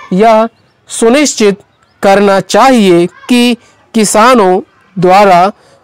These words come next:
व्यय की गई लागत निकालने के पश्चात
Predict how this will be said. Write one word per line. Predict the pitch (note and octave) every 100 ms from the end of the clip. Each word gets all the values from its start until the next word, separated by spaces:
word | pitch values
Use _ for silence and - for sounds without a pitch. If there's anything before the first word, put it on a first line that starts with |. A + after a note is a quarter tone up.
| -
व्यय | D#3+ G#3+ A3 G#3+ A3 _ _ _
की | - C#4+ D4+
गई | G#3 F3 E3+ E3+ - -
लागत | D#3 D#3+ F#3+ A#3+ G#3 G3+ _ _ -
निकालने | F3 F3+ F#3 F#3+ C4+ C4 F#3+
के | F#3 - A#3 G#3+ G#3+
पश्चात | - - G3+ - - A#3 G#3